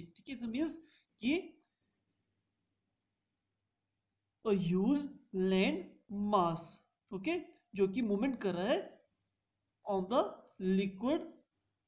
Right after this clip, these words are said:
material के ऊपर, ओके, this is your tectonic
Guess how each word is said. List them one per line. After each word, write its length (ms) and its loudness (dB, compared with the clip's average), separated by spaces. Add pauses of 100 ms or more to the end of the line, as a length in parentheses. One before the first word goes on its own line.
(140)
material 640 -2
के 60 -8
ऊपर, 220 -12 (300)
ओके, 200 -2 (720)
this 140 -12
is 120 -16
your 120 -2 (760)
tectonic 540 -4